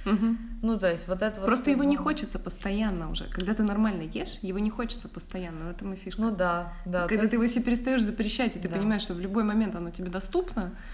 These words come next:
Speaker 1: нет, нет в этом мороженом ничего такого.
Speaker 2: Да, ну вот знаешь, как бы это все красиво выглядело на бумаге, но вот, м, было непонятно, как я к этому приду,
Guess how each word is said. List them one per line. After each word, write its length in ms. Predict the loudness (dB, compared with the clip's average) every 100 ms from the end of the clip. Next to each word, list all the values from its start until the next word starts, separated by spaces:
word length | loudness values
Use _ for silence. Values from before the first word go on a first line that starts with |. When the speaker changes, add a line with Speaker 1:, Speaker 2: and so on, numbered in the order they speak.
| -12 -12 -2
Speaker 1:
нет, 240 | 2 4
нет 480 | 4 4 4 6 6
в 40 | 4
этом 200 | 4 6
мороженом 440 | 8 8 8 4
ничего 300 | 4 2 0
такого. 160 | 0 4
Speaker 2:
Да, 320 | 6 6 4
ну 120 | 2
вот 180 | 2 -2 -2
знаешь, 220 | 0 0 0
как 120 | 0
бы 120 | 2
это 240 | 2 2 0
все 220 | 0 -2
красиво 460 | 0 -2 0 0 0
выглядело 520 | 0 -2 -2 0 0
на 120 | 0
бумаге, 580 | -2 0 0 2 0 0
но 300 | 0 -2 -2
вот, 160 | -4 -6
м, 220 | -2 0 0
было 280 | 0 0 0
непонятно, 680 | -4 -2 0 0 0 -4
как 240 | -2 -4 -2
я 80 | -2
к 80 |
этому 340 | -2 0 -2 -2
приду, 560 | 0 0 0 0 -2